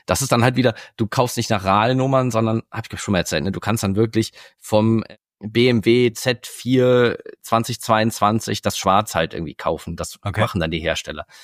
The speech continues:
Speaker 1: Und ich hab jetzt genommen, was nimmst du halt irgendwie, um so bei Toyota zu bleiben, hab ich von dem, der neuen Toyota Supra M K fünf das Schwarz genommen. Und das ist irgend so ein,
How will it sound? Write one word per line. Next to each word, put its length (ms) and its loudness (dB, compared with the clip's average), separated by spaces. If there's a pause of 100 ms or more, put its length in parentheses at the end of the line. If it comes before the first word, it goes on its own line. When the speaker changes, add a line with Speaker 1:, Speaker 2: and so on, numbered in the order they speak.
(220)
Speaker 1:
Und 120 -4
ich 100 0
hab 100 0
jetzt 180 -2
genommen, 300 4
was 160 0
nimmst 240 0
du 60 2
halt 160 4
irgendwie, 360 4
um 140 2
so 120 -2
bei 140 0
Toyota 420 -2
zu 140 -16
bleiben, 500 2 (380)
hab 200 -2
ich 160 -4
von 260 -2
dem, 340 -4
der 300 -4
neuen 320 4
Toyota 360 0
Supra 420 0
M 160 0
K 120 -2
fünf 380 0 (380)
das 420 -4
Schwarz 760 -2 (100)
genommen. 420 0
Und 100 -6
das 160 -8
ist 140 -16
irgend 260 -4
so 80 -4
ein, 260 -4